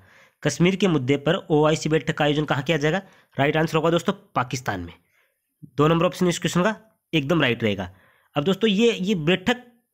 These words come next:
कौन सा देश बुला रहा है? कौन बुलाएगा? ओआईसी, सऊदी अरब। ठीक है दोस्तों, ओआईसी, सऊदी अरब। अब बात करते हैं ओआईसी की। ओआईसी का फुल फॉर्म, पूरा नाम क्या रहेगा? इस्लामी सहयोग संगठन।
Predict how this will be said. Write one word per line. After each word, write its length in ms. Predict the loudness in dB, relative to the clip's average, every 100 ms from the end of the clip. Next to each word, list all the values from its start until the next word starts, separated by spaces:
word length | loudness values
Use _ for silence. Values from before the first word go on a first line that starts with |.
| 0
कौन 140 | 0
सा 120 | 0
देश 160 | 0 0
बुला 240 | 2 2
रहा 120 | 0 -2
है? 140 | -10 _
कौन 200 | 0 2
बुलाएगा? 380 | 2 2 2 -2 -6 _ _ _ _ _ _ _ 0
ओआईसी, 340 | 2 2 -2
सऊदी 480 | -8 -4 0 2 2
अरब। 200 | 0 -4 -16 _ _
ठीक 120 | -6 0
है 60 |
दोस्तों, 220 | -2 -2 -14 _ _ -2
ओआईसी, 440 | 0 2 0 -6 -8
सऊदी 320 | -4 -2 -2
अरब। 120 | -4 -6 -20 -20 -8
अब 100 | -2
बात 180 | -2
करते 200 | -2 -2
हैं 140 | -2 0
ओआईसी 420 | 2 2 2 -2
की। 160 | -4 -6 -2
ओआईसी 340 | 2 2 0
का 80 | -2 -4 _ -4
फुल 140 | -2
फॉर्म, 420 | 0 0 -2 -4 -10 _ _ _ _ -2
पूरा 140 | 0
नाम 180 | 2 2
क्या 100 | 2
रहेगा? 220 | 2 0 -4 _ _ -8
इस्लामी 540 | -4 0 2 2 0 -4 _ -20
सहयोग 680 | -4 0 2 2 0 -14 _ -20
संगठन। 480 | -4 -2 -2 -6